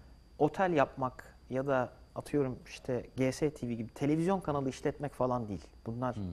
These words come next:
Speaker 1: ana faaliyet alanları değil. Bunlar ancak yorar ve yoruyor da zaten.
Speaker 2: Fantastik kalan kısımlar bunlar diyorsunuz.
Speaker 1: Evet.
Speaker 2: Evet. Ee, şimdi Fenerbahçe gelir yaratmada ne kadar başarılı diye soracağım ama önce Fenerbahçe Gençler Birliği'ni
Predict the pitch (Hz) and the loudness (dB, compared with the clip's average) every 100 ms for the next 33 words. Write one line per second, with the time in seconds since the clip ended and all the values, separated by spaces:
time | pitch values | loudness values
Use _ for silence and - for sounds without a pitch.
0 | 80 120 147 - 123 123 127 117 117 113 | -2 -2 -2 0 0 0 0 0 0 -4
1 | 110 98 80 - - - - - - - | -6 -6 -10 -14 -20 -20 -20 -20 -20 -20
2 | - - 139 170 170 170 160 170 139 139 | -14 -6 -2 0 2 2 2 2 4 6
3 | 127 98 - - - - - - 127 127 | 6 2 -6 -20 -20 -20 -20 -8 -2 0
4 | 120 117 85 80 76 - - - - - | 2 0 -2 -6 -10 -12 -20 -20 -20 -20
5 | - 104 95 123 - - - 117 110 - | -6 -4 -2 -4 -6 -6 -2 0 -2 -6
6 | 127 160 160 127 120 107 90 85 113 92 | -2 0 2 2 2 2 0 -2 -2 -4
7 | - - - 87 87 - - - - - | -6 -18 -16 -12 -10 -12 -16 -20 -20 -20
8 | - - - - - 104 107 107 107 107 | -20 -20 -20 -20 -6 2 4 6 6 6
9 | 107 - - 135 135 92 - 117 147 156 | 4 0 -4 -2 -2 -4 0 4 6 8
10 | 147 - 147 123 131 123 123 120 131 131 | 6 6 2 4 4 6 4 2 0 0
11 | 120 117 110 104 104 - 113 120 107 - | 0 4 4 4 0 0 -2 0 0 0
12 | 107 104 214 160 117 120 127 131 131 117 | 0 2 2 2 2 2 2 2 4 4
13 | 110 127 113 104 131 120 110 107 104 98 | 2 2 0 0 0 0 2 2 2 0